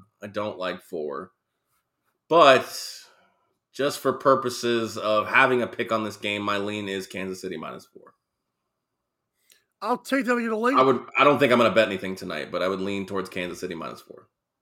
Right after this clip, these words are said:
Speaker 2: Here's why my, my the four kills me, because I'm, I'm guessing if it's like, if we're like twenty-seven, if we're like twenty-four, twenty-four, twenty-seven, twenty-seven, going to overtime,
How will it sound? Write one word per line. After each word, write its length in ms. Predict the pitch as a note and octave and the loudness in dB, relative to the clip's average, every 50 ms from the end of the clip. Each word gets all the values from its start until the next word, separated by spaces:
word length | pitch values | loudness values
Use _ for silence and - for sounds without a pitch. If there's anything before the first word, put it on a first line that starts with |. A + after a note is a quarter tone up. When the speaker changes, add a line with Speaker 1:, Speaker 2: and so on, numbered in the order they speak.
| _ _ | _ _
Speaker 2:
Here's 340 | - F3+ A3+ D#4+ E4 - E4 | -8 -4 -2 -2 -2 0 0
why 100 | E4 D4+ | 0 2
my, 280 | C#4+ C#4 C4+ C4 C4 A#3 G#3+ A#3+ | 4 2 2 2 0 -6 -10 -12
my 220 | B3 A#3+ B3 B3 | -8 -4 -4 -4
the 80 | A#3+ G#3+ | -4 -6
four 300 | - - C4 B3+ B3 A#3+ | -10 -8 -6 -4 -4 -6
kills 340 | - - - A#3 A#3+ A3 | -8 -10 -8 -6 -6 -6
me, 120 | G3 B3+ C4+ | -8 -10 -10
because 400 | A#3 - - B3 B3 - - - _ _ _ _ _ _ _ _ _ _ _ | -10 -4 -2 -2 -2 -2 -4 -12 _ _ _ _ _ _ _ _ _ _ _
I'm, 260 | A3+ B3+ C4 B3+ C4+ - | 0 0 0 0 -2 -2
I'm 160 | - C4+ B3+ F#3+ | -2 -2 -2 2
guessing 340 | C#4 D4 E4 - - D#4+ | 2 2 2 2 -2 -2
if 80 | D#4+ D4+ | -2 -2
it's 100 | B3+ - | -2 -2
like, 180 | C#4+ C4 C4 - - | -2 -2 -2 -4 -8
if 80 | C4+ | -8
we're 140 | A3+ A#3+ C4+ | -6 -6 -2
like 220 | C4 B3 A#3 - - | -2 -2 -4 -4 -10
twenty-seven, 1120 | - - C#4 C4+ C4 C4+ C4+ C4+ C4+ A3+ F3+ - - - - - - - C4+ C4+ C4+ C4 - _ _ | -10 -6 -2 -2 -2 -2 -2 -4 -4 -6 -6 -10 -14 -16 -16 -14 -6 -4 -2 -2 -2 -4 -6 _ _
if 60 | B3+ | -10
we're 80 | - B3+ | -8 -4
like 200 | B3 A#3+ A#3 - | -4 -4 -6 -6
twenty-four, 600 | - - D4 C#4 C#4+ D4 C#4+ - C#4+ C#4 C4+ C4 | -8 -6 -6 -4 -4 -6 -6 -6 -6 -4 -4 -6
twenty-four, 400 | - - C#4+ C#4 G3+ A3+ C4+ B3+ | -6 -6 -8 -6 -4 -4 -6 -6
twenty-seven, 460 | - - C#4+ C4+ C4+ C4 - D4 C4+ G#3+ | -6 -6 -6 -6 -6 -4 -4 -4 -4 -4
twenty-seven, 600 | - C#4+ C4+ B3 - - B3 B3 B3+ C4 B3 - - _ _ _ _ _ _ _ | -4 -4 -4 -4 -2 -2 -2 0 0 -2 -2 -6 -10 _ _ _ _ _ _ _
going 160 | - B3 A#3+ A#3+ | -2 0 0 0
to 60 | A3+ | 2
overtime, 640 | A3+ A3+ A#3 C4 - - C#4 C#4 C#4 C#4 C#4 C#4 | 0 0 0 0 -2 0 0 2 2 2 0 -2